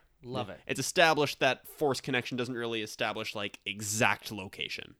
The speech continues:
Speaker 1: Just
Speaker 2: Right?
Speaker 1: presence?
Speaker 2: Just presence, kind of, right?
Speaker 1: Yeah.
Speaker 2: I think that's correct.
Speaker 1: I, I like it. Thank you.
Speaker 2: I think the Star Wars nerds would be proud of me.
Speaker 1: I think y-, your explanation,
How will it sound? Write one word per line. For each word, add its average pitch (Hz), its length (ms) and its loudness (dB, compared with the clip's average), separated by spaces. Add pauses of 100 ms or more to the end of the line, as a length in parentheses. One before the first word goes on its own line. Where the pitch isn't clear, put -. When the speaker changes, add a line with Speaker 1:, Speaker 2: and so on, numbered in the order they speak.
(180)
Speaker 1:
Just 135 320 -10
Speaker 2:
Right? 110 280 -6
Speaker 1:
presence? 139 440 -12
Speaker 2:
Just - 180 -4
presence, - 760 -4
kind 95 220 -10
of, 73 180 -10
right? 143 240 -2 (340)
Speaker 1:
Yeah. 147 140 -16 (100)
Speaker 2:
I - 60 -6
think 370 140 -2
that's 131 140 -6
correct. - 420 -6
Speaker 1:
I, 156 160 -12 (160)
I 139 160 -10
like 160 240 -8
it. 107 100 -16 (180)
Thank 165 280 -8
you. 92 100 -10
Speaker 2:
I 110 60 8
think 403 180 2
the 220 80 6
Star 165 200 6
Wars 131 140 6
nerds 120 220 4
would 110 80 0
be 104 80 -2
proud 92 240 -2
of 92 60 -8
me. 127 160 -4
Speaker 1:
I 143 100 -4
think 151 420 -12 (120)
y-, 139 220 -14 (180)
your 170 360 0
explanation, 196 760 -6